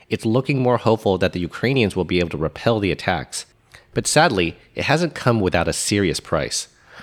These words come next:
The Russians have been using progressively more powerful and deadly weapons, and according to reports,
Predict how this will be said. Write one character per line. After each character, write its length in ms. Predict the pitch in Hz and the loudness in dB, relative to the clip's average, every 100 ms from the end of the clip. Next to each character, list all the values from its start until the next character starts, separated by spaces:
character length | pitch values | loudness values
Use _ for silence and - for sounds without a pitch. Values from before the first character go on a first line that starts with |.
| - | -6
The 120 | - 87 | -2 2
Russians 400 | 104 110 147 131 | 2 4 2 2
have 120 | 110 | 2
been 160 | 101 | 0
using 300 | 92 92 85 | 2 0 0
progressively 580 | 69 76 90 82 117 123 | -4 -4 -2 0 2 2
more 240 | 117 107 107 | 4 2 2
powerful 520 | - 92 104 - 123 | 2 2 2 0 -2
and 120 | 82 | 0
deadly 300 | 80 82 110 | 0 2 2
weapons, 460 | 101 78 - 80 - _ | 2 0 -2 -6 -8 _
and 100 | 82 | -6
according 360 | 80 - 95 117 | -6 0 0 2
to 60 | |
reports, 460 | 135 - 95 80 78 | 0 0 0 0 -2